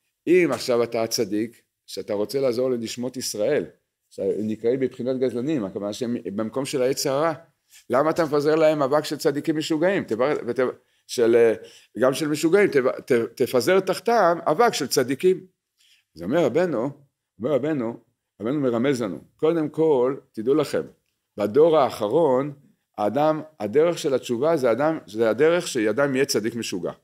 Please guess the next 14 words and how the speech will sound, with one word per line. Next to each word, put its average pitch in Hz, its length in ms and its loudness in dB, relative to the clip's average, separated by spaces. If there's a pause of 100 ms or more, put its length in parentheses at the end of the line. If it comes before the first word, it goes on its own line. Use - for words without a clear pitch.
(640)
ב-, 110 220 2
בשמונה 151 500 0
בבוקר 165 720 4 (480)
הוא 117 120 0
רוצה 120 280 4
להיות 151 680 4
רבי 120 240 2
שמעון 139 320 -2
בר 120 120 2
יוחאי. 104 340 0 (140)
הבוקר 139 320 -2
הוא 110 160 0
קם 139 160 -2
מוקדם, 123 520 0